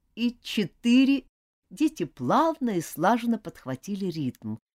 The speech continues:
а мистер Льюис сидел и довольно улыбался. "Молодцы", сказал он наконец. "Вы отлично сыгрались. Согласись, Ричард, я нашел для тебя идеального партнера".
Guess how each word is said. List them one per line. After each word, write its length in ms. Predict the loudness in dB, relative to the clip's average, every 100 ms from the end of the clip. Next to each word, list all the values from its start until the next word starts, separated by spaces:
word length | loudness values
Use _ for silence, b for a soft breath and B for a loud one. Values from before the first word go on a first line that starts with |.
| _
а 120 | -2 2
мистер 420 | 2 0 -2 -2
Льюис 560 | 0 2 4 4 0
сидел 440 | -8 -8 -4 -2 -2
и 120 | -4
довольно 460 | -6 -4 -4 -4 -4
улыбался. 720 | -6 -8 -10 -14 -18 -20 -20 _ _ _ _ _
"Молодцы", 680 | 0 4 2 0 -18 -16 -18 _ _ _
сказал 440 | -18 -12 -10 -10
он 80 | -10
наконец. 580 | -12 -12 -12 -14 -16 -20 _ _
"Вы 220 | 0 2
отлично 600 | 2 2 2 2 2 -4 -4
сыгрались. 760 | -4 -6 -6 -6 -10 -20 -20 _ _ _ _
Согласись, 680 | -6 -4 -2 -2 -2 -2 -2
Ричард, 440 | 2 2 0 -8 -8
я 240 | -4 0
нашел 360 | 0 0 0 2
для 160 | 2 2
тебя 320 | 2 2 2
идеального 540 | 4 4 2 0 -2
партнера". 640 | -4 -8 -8 -8 -8 -8